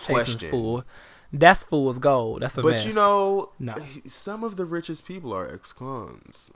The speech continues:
Speaker 1: So, mm, you know what I mean?
Speaker 2: Mm. Well, listen, they, they are hard workers 'cause they got, they got something against them, so they gotta work real
Speaker 1: Real
Speaker 2: hard.
Speaker 1: hard. Okay? They just can't get it out the paint like everyone else.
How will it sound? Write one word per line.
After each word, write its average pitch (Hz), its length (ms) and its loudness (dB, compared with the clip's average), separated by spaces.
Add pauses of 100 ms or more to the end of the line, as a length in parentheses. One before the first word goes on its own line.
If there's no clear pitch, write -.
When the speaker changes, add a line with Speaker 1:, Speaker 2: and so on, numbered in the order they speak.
Speaker 1:
So, 131 300 -12
mm, 107 720 -14 (1000)
you 170 120 -8
know 170 80 -4
what 165 80 -4
I - 20 -4
mean? 160 500 -8
Speaker 2:
Mm. 135 800 -12 (340)
Well, 135 160 0
listen, 131 480 -2
they, 123 240 -2
they 127 220 -4
are 139 260 2
hard 147 360 -2
workers 127 420 -4
'cause 117 140 -8
they 123 80 -4
got, 120 260 -4 (180)
they 123 260 -6
got 117 200 -2
something 110 500 -8
against 113 440 -10
them, 110 160 -12
so 120 160 -8
they 123 100 -6
gotta 117 220 -4
work 107 180 -8
real 110 160 -6
Speaker 1:
Real 107 120 -2
Speaker 2:
hard. 101 300 -8
Speaker 1:
hard. - 180 -16 (320)
Okay? 110 420 -14 (540)
They 90 100 -20
just 95 240 -18
can't 95 260 -14
get 107 180 -10
it 92 200 -12 (260)
out 92 140 -14
the 92 80 -20
paint 104 260 -10
like 87 160 -12
everyone 82 340 -16
else. - 460 -18